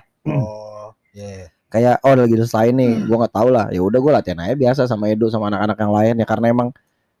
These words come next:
Speaker 2: kita ngerasa bukan kita kok yang
Speaker 1: Iya,
Speaker 2: ngambil gitu
Speaker 1: iya,
Speaker 2: kan.
Speaker 1: ya udahlah ya.
Speaker 2: Iya, ya udahlah ya. Maksud gue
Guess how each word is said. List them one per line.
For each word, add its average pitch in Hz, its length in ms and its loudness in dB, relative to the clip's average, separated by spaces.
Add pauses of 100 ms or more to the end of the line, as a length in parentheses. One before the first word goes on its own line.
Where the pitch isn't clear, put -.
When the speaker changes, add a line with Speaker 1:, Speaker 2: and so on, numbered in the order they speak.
(220)
Speaker 2:
kita 151 160 2
ngerasa 160 400 4
bukan 156 280 0
kita - 300 -4
kok 190 160 0
yang 175 160 4
Speaker 1:
Iya, 151 60 0
Speaker 2:
ngambil 160 300 4 (100)
gitu 120 160 0
Speaker 1:
iya, 117 80 2
Speaker 2:
kan. 127 100 2
Speaker 1:
ya 123 160 -16
udahlah 156 400 -8
ya. 151 140 -8
Speaker 2:
Iya, 143 240 6
ya 135 160 6
udahlah 139 340 6
ya. 139 120 4 (420)
Maksud 127 240 -4
gue 160 240 4